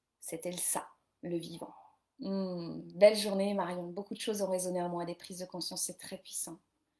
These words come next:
Je vous souhaite un magnifique jeudi, si vous le prenez le jeudi. Magnifique journée, nuit, soirée, matinée, aurore, coucher de soleil, qu'importe. Hmm.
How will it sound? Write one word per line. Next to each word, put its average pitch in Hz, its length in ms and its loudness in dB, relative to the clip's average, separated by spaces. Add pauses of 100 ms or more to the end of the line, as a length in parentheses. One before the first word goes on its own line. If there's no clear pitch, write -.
(500)
Je - 100 -10
vous 202 60 -6
souhaite 220 280 4
un 196 100 4
magnifique 202 800 -2 (420)
jeudi, 208 520 2 (400)
si - 260 8
vous 185 100 -6
le 175 80 -8
prenez 190 300 0
le 185 60 -2
jeudi. 185 420 -2 (560)
Magnifique 208 540 0
journée, 208 540 0
nuit, 208 460 0
soirée, 196 640 2
matinée, 202 680 -2
aurore, 185 880 2
coucher 190 280 -6
de - 60 0
soleil, 175 520 2
qu'importe. - 640 -4 (1600)
Hmm. 202 260 -8